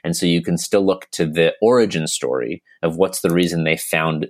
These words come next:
founded the organization in the first place that can inform what the why of the organization is. And then finally, um, you can also do what we call a tribe approach, which is you find a cross section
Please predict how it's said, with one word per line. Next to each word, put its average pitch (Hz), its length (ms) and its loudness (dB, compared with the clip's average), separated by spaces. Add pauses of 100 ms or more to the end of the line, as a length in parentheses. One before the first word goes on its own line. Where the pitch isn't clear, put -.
(140)
founded 82 300 0
the 78 100 2
organization 76 580 -2
in 76 40 -8
the 73 60 -10
first - 300 -2
place 113 280 2 (220)
that 95 180 0
can 101 240 0
inform 82 840 0 (280)
what 85 180 2
the 85 80 2
why 73 640 0 (400)
of 76 280 0
the 76 160 -2
organization 76 720 0
is. 60 300 -10 (360)
And 95 100 -2
then 104 100 2
finally, 104 760 2
um, 85 320 -2 (220)
you 95 160 -2
can 98 160 -4
also - 320 2
do 90 220 0
what 87 160 2
we 85 120 -2
call 82 220 0
a 78 100 0
tribe 80 440 0
approach, - 580 -10 (380)
which 95 180 0
is 95 160 0
you 98 140 2
find 101 340 2
a 104 60 2
cross 120 480 0
section 95 640 -2